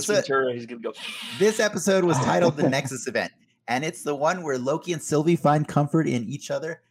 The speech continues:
Speaker 1: as they prepare to die on Lamentus One. But something about that moment they shared, it triggers a Nexus Event spike way outside the norm,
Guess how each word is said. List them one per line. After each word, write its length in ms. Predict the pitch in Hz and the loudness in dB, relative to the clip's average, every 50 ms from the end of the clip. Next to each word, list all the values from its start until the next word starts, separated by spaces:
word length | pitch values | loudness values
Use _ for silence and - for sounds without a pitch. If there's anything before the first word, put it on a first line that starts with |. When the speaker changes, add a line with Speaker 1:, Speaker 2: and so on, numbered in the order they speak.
| _ _ _ - | _ _ _ -4
Speaker 1:
as 220 | 123 131 127 123 | -2 -2 -2 -4
they 120 | - 117 | -8 -14
prepare 500 | 113 - - - - - - 143 160 156 | -14 -14 -16 -18 -18 -12 -8 -6 -6 -6
to 80 | 147 139 | -6 -8
die 340 | 117 - 127 123 127 131 123 | -2 2 2 4 4 4 2
on 140 | 117 117 107 | 0 0 -2
Lamentus 480 | 101 104 113 117 113 113 110 - - | 0 0 0 -2 -2 -4 -6 -6 -4
One. 280 | 98 90 80 67 - - - _ _ _ _ _ _ _ _ - - - | -2 0 0 0 -2 -6 -12 _ _ _ _ _ _ _ _ -12 -2 2
But 260 | 165 156 120 - - - - _ _ _ _ | 2 2 2 0 -4 -10 -20 _ _ _ _
something 560 | _ - - - 175 185 196 190 - 185 175 160 | _ -12 -8 -4 -2 -2 -2 -2 -4 -4 -4 -2
about 300 | 156 131 139 139 135 135 | 0 2 2 2 4 4
that 220 | 139 131 127 - | 2 2 2 2
moment 340 | 113 120 120 123 131 120 113 | -2 -2 -2 -2 -2 -4 -4
they 140 | 113 117 117 | -4 -6 -6
shared, 420 | - - - 127 123 120 120 120 | -4 -6 -4 -2 0 0 2 0
it 240 | 117 113 110 - _ | 0 -2 -6 -8 _
triggers 420 | - - 147 143 131 139 135 131 - | -8 -4 -4 -2 -2 -2 -4 -4 -6
a 140 | - 110 | -6 -6
Nexus 460 | 113 113 117 127 135 139 - - - - | -6 -4 -4 -6 -6 -6 -10 -12 -10 -8
Event 320 | 113 101 110 110 - - | -6 -6 -6 -6 -6 -8
spike 500 | - - - - 101 92 139 - - - _ _ _ _ _ - | -14 -10 -6 -4 -4 -4 -4 -8 -14 -20 _ _ _ _ _ -14
way 480 | 101 113 123 131 170 202 202 180 175 156 | -12 -10 -2 0 2 2 4 4 4 4
outside 360 | 139 127 107 - 127 120 110 | 2 2 2 0 0 0 0
the 60 | 113 | -2
norm, 400 | 104 101 98 95 95 95 98 101 | -4 -4 -2 -2 -2 -2 -4 -6